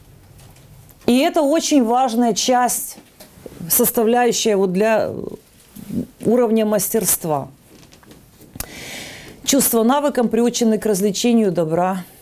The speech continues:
и зла. Это опыт, друзья, это практика. Поэтому, эм, о доктринах можно спорить бесконечно. Это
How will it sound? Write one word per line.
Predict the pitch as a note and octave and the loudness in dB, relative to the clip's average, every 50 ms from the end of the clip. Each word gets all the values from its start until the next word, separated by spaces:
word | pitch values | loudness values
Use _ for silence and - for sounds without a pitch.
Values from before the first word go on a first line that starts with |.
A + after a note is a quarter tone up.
| - - - - - | -20 -20 -18 -8 -2
и | - A3 | 0 0
зла. | F#3+ E3+ G3 F#3+ F3+ F#3+ | 0 2 2 2 2 2
Это | B3 B3 - - | 0 0 -2 -4
опыт, | - - F#3 - - D#3 C#3 | 0 0 -2 -2 -2 -6 -8
друзья, | A#2+ - D3+ C#3+ C3 E3 F3 | -8 -6 -6 -4 -2 0 0
это | F#3 - F3 | 0 -2 -4
практика. | D#3+ - D3+ C3+ A#2+ - - C3 - - - - _ _ - - - - - - - - - - - - | -6 -4 -6 -6 -6 -8 -10 -12 -12 -14 -16 -18 _ _ -20 -20 -20 -20 -20 -20 -20 -20 -20 -20 -8 -2
Поэтому, | - A3+ D4+ E4+ - G4 F4+ E4 D#4+ D4+ C#4+ C#4+ C#4 - - - _ _ _ _ _ - - - - - - - - - - - - - | 0 2 2 2 2 2 2 4 4 2 2 0 -2 -8 -18 -20 _ _ _ _ _ -20 -20 -20 -20 -20 -20 -20 -20 -20 -20 -18 -8 -2
эм, | G#3 G#3 G#3 G#3 G3+ G3 G3 F#3 D#3 - - - - - - | 0 2 2 2 2 0 0 -2 -4 -6 -10 -20 -14 -6 -4
о | A3 A3+ | -2 0
доктринах | G#3 C#4 C#4 - - E4+ F4 F4+ F4+ D#4 - - | 0 0 -2 -2 -2 0 2 2 2 0 2 2
можно | C#4+ C#4+ C4+ A#3+ C4 C4 | 2 2 2 2 2 0
спорить | C4 - - C#4+ D4+ D4+ C#4 A3+ F#3+ | 0 0 0 0 0 2 0 0 0
бесконечно. | G3 A3+ C4+ C4 - - - - - B3 A#3+ B3 B3 A#3 G#3 D#3 - - - D#3 C#3 C3+ - - _ _ _ _ _ _ _ _ _ _ - - - - - - - - - | 0 0 0 0 -2 -4 -4 -2 0 2 2 2 2 2 0 -2 -4 -4 -4 -6 -8 -8 -10 -16 _ _ _ _ _ _ _ _ _ _ -20 -20 -20 -20 -20 -20 -10 -4 -2
Это | G#3 G#3+ G#3 A#3 A3+ A3 G#3+ G#3+ G#3 G3 | -2 0 2 2 2 4 2 2 0 -2